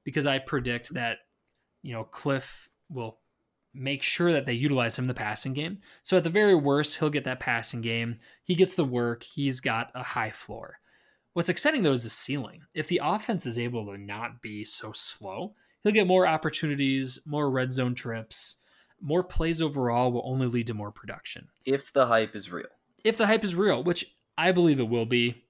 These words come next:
Speaker 1: Could be
Speaker 2: Yeah,
Speaker 1: wrong.
Speaker 2: I agree.
Speaker 1: It's, it's gonna be hit or miss. I think they have a chance to be something special.
Speaker 2: So, P P R league, is five the correct spot for him?
Speaker 1: Uh, P P R league. I, I think that's fair.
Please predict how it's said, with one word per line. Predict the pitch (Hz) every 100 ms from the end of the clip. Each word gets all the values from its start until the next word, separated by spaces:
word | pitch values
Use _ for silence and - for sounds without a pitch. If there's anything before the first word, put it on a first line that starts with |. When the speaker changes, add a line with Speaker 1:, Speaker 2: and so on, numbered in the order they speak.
| _ -
Speaker 1:
Could | 247
be | 233
Speaker 2:
Yeah, | 180
Speaker 1:
wrong. | 160 165 165 170
Speaker 2:
I |
agree. | 151 139
Speaker 1:
It's, | - - - -
it's | 160 170 -
gonna | 151 202
be | 170 156
hit | 139
or | 156
miss. | 147 147 165 - - - _ _ -
I | 147
think | 165 143
they |
have | 135
a | 131
chance | - 120 117
to |
be | 117
something | 113 107 123
special. | - - - - _ _ _ _ _ _ -
Speaker 2:
So, | - 135 123 110 - _ _ _ -
P | 180
P | 180 170
R | 131
league, | 113 107 98 95 _ _ _ _
is | 127 117
five | - 120 110 107 - _ _ _ _
the | 104
correct | - 107 92
spot | - 90 -
for | 57 -
him? | - _ _ _ _ _ _ _ _ - - - - _ _ -
Speaker 1:
Uh, | 151 143 101
P | - 214
P | 185
R | 110 147
league. | 123 107 107 _ _ -
I, | 196 -
I | 185
think | 277 277
that's | 247 -
fair. | - 240 208